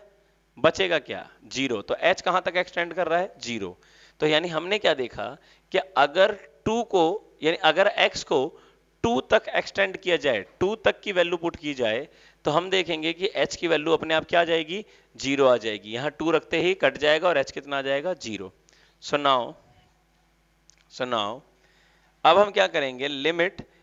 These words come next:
x की जगह क्या पुट करने जा रहे हैं, h extends to zero, ठीक है। और ये रहा टू, और जहां पर भी x है, जहां पर भी x है, उसकी जगह पे क्या पुट कर दोगे, टू माइनस h प्लस थ्री, लिमिट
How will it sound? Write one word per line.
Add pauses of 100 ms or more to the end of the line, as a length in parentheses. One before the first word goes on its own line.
(220)
x
की
जगह
क्या
पुट
करने
जा
रहे
हैं,
h
extends
to
zero, (1080)
ठीक
है। (420)
और
ये
रहा (220)
टू, (420)
और
जहां
पर
भी (100)
x
है, (120)
जहां
पर
भी (400)
x
है, (120)
उसकी
जगह
पे
क्या
पुट
कर
दोगे, (760)
टू
माइनस (100)
h
प्लस
थ्री, (1120)
लिमिट